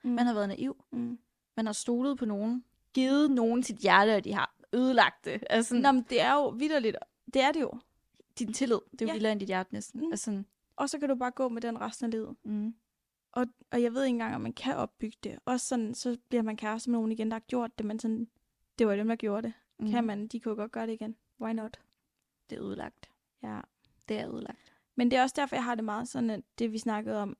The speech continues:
Speaker 1: med, at jeg ikke synes, at man skal, eller jeg synes, at alle fortjener at prøve at være single i tyverne. Fordi der finder man også ud af, hvad man vil have,
Speaker 2: Mm.
Speaker 1: og hvad man ikke vil have.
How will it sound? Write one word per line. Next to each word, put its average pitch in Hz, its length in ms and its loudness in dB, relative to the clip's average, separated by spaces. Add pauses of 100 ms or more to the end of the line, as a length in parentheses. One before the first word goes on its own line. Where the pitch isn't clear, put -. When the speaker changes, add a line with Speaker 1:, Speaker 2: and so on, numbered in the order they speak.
(120)
Speaker 1:
med, 214 320 -2
at 220 120 -8
jeg 208 100 -4
ikke 220 120 -10
synes, 226 320 0
at 220 80 -4
man 214 160 -6
skal, 220 300 -10 (340)
eller 247 140 4
jeg 240 80 2
synes, 254 180 4
at 262 100 0
alle 226 240 0
fortjener 233 340 -6
at 220 60 -10
prøve 233 240 0
at 247 60 -2
være 226 120 -2
single 226 320 -4
i 240 40 -4
tyverne. 214 460 -6 (480)
Fordi 226 200 -2
der 208 100 -2
finder 226 240 -4
man 220 180 -6
også 226 280 -8
ud 220 80 -4
af, 135 380 -6 (420)
hvad 214 240 -6
man 214 220 -8
vil - 80 -8
have, 214 260 -6 (200)
Speaker 2:
Mm. 226 440 2
Speaker 1:
og 214 60 -2
hvad 214 140 -2
man 190 160 -6
ikke 233 220 -6
vil 226 80 -4
have. 214 200 -4